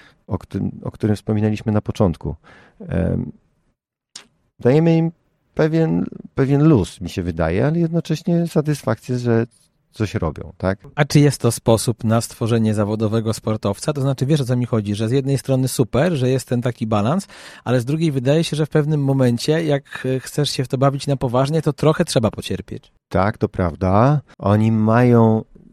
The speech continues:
Speaker 1: dzięki nam, myślę, że jakieś, jakąś podbudowę na przyszłość, że jeżeli będą z-, zdecydowani dużo trenować, to będą mieli do czego, że tak powiem, wrócić, czy co rozbudowywać,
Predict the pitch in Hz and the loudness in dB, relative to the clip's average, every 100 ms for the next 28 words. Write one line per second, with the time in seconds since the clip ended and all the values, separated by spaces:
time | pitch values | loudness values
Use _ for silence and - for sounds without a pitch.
0 | - - 110 104 98 101 101 98 98 101 | -20 -6 0 0 -2 0 2 2 0 -4
1 | - 92 95 - 95 87 92 98 98 101 | -8 -4 -4 -2 -4 0 0 0 0 -4
2 | 92 - - 98 107 101 - 101 - 101 | -6 -6 -4 -2 0 -2 0 -4 0 0
3 | 95 90 90 90 - 95 - 87 - - | 0 0 -2 -4 -6 -8 -4 -4 -4 -14
4 | _ - - 87 87 87 85 92 92 95 | _ -16 -6 -2 -2 -2 0 0 0 0
5 | 90 101 95 90 80 107 85 - - 104 | 0 2 2 -2 -4 -14 -18 -16 -4 -4
6 | - 104 98 95 95 87 82 - _ - | -2 0 2 4 2 2 -2 -6 _ -12
7 | 104 92 87 - 85 82 85 113 - _ | -8 -8 -8 -6 -4 -4 -2 -4 -8 _
8 | _ _ _ - 95 80 90 92 90 92 | _ _ _ -6 -2 0 0 0 0 -2
9 | - - - 90 98 107 95 82 - 80 | -8 -20 -16 -4 0 0 0 -4 -6 -6
10 | 82 78 _ _ - 76 - 82 - 85 | -4 -6 _ _ -18 -14 -10 -8 -4 -4
11 | 78 107 - 87 - 87 98 87 80 85 | -2 -4 -4 -8 -6 -4 -2 -2 -2 -4
12 | 82 80 85 123 - | -4 -2 0 -2 -4